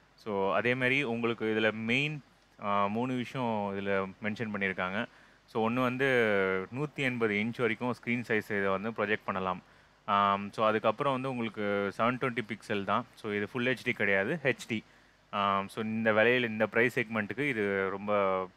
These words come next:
ஆ, யூஸ்ஃபுல்லா இருக்கும். அதே மாதிரி உங்களுக்கு லூமென்ஸ் வந்து நான் already சொல்லியிருந்தேன்ல, so, ஃபோர் தௌசண்ட், near to four thousand இருக்கு. So, அவுட்டோர் வந்து நீங்க ஓரளவுக்கு இதை நீங்க யூஸ் பண்ணலாம்.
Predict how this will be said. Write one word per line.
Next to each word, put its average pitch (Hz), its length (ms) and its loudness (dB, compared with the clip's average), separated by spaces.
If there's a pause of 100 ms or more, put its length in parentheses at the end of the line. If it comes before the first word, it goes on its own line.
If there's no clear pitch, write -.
(340)
ஆ, 98 160 0
யூஸ்ஃபுல்லா 104 460 -2
இருக்கும். 101 280 0
அதே 120 220 0
மாதிரி 127 220 0
உங்களுக்கு 117 320 -4
லூமென்ஸ் 123 360 -2
வந்து 110 220 -4
நான் 104 200 2
already 107 240 0
சொல்லியிருந்தேன்ல, 107 520 -4
so, 110 260 -16
ஃபோர் 113 200 -2
தௌசண்ட், 113 300 -2 (120)
near 113 220 2
to 113 220 -4
four 110 180 0
thousand 107 300 -4
இருக்கு. 104 320 -6 (420)
So, 104 120 2
அவுட்டோர் 113 360 2
வந்து 107 260 0
நீங்க 107 260 -2
ஓரளவுக்கு 101 480 0
இதை 101 140 -2
நீங்க 95 200 -6
யூஸ் 104 300 -6
பண்ணலாம். 101 380 -2